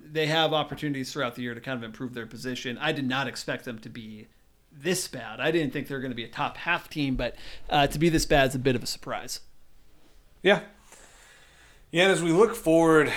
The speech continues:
Speaker 2: uh, to this week, we'll kinda circle the games that we're, we're interested in. I'll run through 'em really quickly just so we get them all on the slate. But we start out, and this is, uh, in order of kickoff Mountain Time. San Diego visiting Bozeman, so University of San Diego at Montana State.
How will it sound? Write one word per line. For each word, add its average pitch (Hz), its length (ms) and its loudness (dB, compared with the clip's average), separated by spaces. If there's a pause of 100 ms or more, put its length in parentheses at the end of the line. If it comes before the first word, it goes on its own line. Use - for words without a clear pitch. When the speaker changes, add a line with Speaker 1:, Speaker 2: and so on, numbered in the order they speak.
Speaker 2:
uh, 151 140 0
to 139 160 -4
this 143 340 -2
week, 139 280 -2
we'll 135 100 -6
kinda 135 600 -2
circle 143 340 -4
the 131 80 -4
games 131 400 -2
that 127 120 0
we're, 127 440 0
we're 127 140 -4
interested 139 520 0
in. 127 120 2
I'll 131 140 2
run 139 240 -2
through 143 180 -2
'em 127 100 -4
really 131 180 2
quickly 135 400 -2
just 127 200 -2
so 135 60 -2
we 127 80 -2
get 131 180 -2
them 131 120 -4
all 127 180 4
on 123 120 -2
the 120 100 -8
slate. 139 580 -4
But 127 300 -4
we 127 80 -10
start 135 260 -2
out, 127 200 4
and 131 100 -2
this 127 160 -2
is, 123 180 -6
uh, 123 280 2
in 131 120 -6
order 131 440 2
of 123 300 -4
kickoff 127 520 -6
Mountain 131 320 -8
Time. 123 340 -10
San 139 280 -4
Diego 135 480 0
visiting 123 380 -2
Bozeman, 131 420 -2
so 127 100 -10
University 123 380 -10
of - 40 -12
San 127 180 -10
Diego 123 260 -6
at 143 160 -2
Montana 131 400 -4
State. 185 360 -2